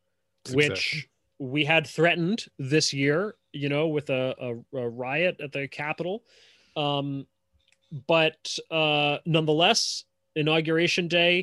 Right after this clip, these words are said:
Speaker 2: you know, we, we went ahead and we, and we continued with the peaceful transfer of power. Um, that is, I mean, the peaceful transfer of power, I think, is just highly underrated. If you start reading, um, you know, medieval history,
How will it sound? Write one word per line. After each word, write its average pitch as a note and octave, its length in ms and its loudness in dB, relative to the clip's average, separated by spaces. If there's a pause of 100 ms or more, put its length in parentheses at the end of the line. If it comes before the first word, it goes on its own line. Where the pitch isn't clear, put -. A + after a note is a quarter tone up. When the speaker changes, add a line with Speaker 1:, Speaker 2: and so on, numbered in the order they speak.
(100)
Speaker 2:
you D#3+ 160 -6
know, D#3 180 -2
we, D3 260 -4
we C#3 240 -4
went D3+ 240 -2
ahead D3 260 0
and C3+ 140 -4
we, B2+ 300 -6
and B2 140 -8
we B2 120 -8
continued C3+ 440 -10
with B2+ 120 -16
the C3 80 -16
peaceful A#2+ 320 -10
transfer A2+ 440 -8
of A2 80 -10
power. A2+ 280 -10 (560)
Um, B2 360 -2 (280)
that G3 400 4
is, - 600 0
I E3+ 60 0
mean, F3+ 160 2
the F3+ 80 2
peaceful D4+ 280 0
transfer G#3 320 -2
of D3 40 -8
power, D#3+ 240 2
I C3 80 0
think, C3+ 160 -4
is C3 140 -4
just - 180 -10
highly F#3 400 0
underrated. C3+ 580 0
If G2 120 -14
you B2+ 80 -4
start E3 300 0
reading, D3 500 0 (440)
um, A#2+ 520 -6 (320)
you C3+ 140 -6
know, B2 120 -4
medieval B2+ 380 -2
history, A2+ 720 -4